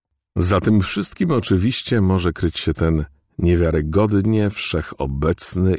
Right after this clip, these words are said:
i dominujący Bóg mojego ego. Właśnie Jemu przyjrzałbym się najuważniej.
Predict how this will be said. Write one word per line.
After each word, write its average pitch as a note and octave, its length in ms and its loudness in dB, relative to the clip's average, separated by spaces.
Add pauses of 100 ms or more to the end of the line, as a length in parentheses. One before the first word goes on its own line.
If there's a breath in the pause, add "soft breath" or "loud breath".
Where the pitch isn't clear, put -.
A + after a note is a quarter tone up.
i D2+ 180 -2
dominujący C#2+ 920 -4
Bóg D#2+ 580 -4
mojego C2+ 760 -4
ego. - 560 -8 (1200 soft breath)
Właśnie F2 380 0
Jemu D2+ 440 -2 (460)
przyjrzałbym C#2+ 640 -4
się D2 320 -4 (100)
najuważniej. F2 1400 -2